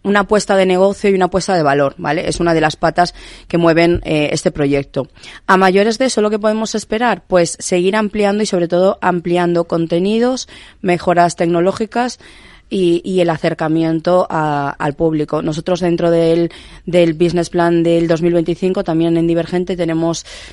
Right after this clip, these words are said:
mm, planteado la expansión a latam para mediados del año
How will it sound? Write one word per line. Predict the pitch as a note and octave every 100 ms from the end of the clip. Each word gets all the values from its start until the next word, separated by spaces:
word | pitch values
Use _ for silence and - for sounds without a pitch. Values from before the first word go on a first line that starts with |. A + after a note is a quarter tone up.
| -
mm, | - F#3 E3+ E3 D#3+ D#3+ -
planteado | F#3+ F3 E3+ E3+ E3+
la | F3
expansión | E3 F3+ E3 - F#3+ C4 E4 -
a | D#3+
latam | E3 F3+ C4+ G#4 -
para | F3+ E3+
mediados | E3 E3 E3+ E3
del | E3
año | F3 G3+ C4+